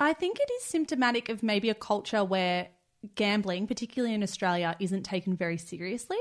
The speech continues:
That maybe Ashy Bynes and the people who work for Ashy Bynes don't consider gambling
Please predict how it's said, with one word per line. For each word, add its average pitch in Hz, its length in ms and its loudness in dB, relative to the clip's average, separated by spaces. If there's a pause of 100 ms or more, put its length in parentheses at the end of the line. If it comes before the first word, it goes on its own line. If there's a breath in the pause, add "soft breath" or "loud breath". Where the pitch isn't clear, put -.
(420 loud breath)
That 240 120 2
maybe 240 320 4
Ashy 214 300 2
Bynes 185 320 0
and 196 100 -8
the 190 40 -2
people 190 260 -2
who 190 160 0
work 175 260 -2
for - 60 -4
Ashy 185 320 -2
Bynes 170 380 -4 (100)
don't 202 260 0
consider 202 380 2
gambling 170 680 -2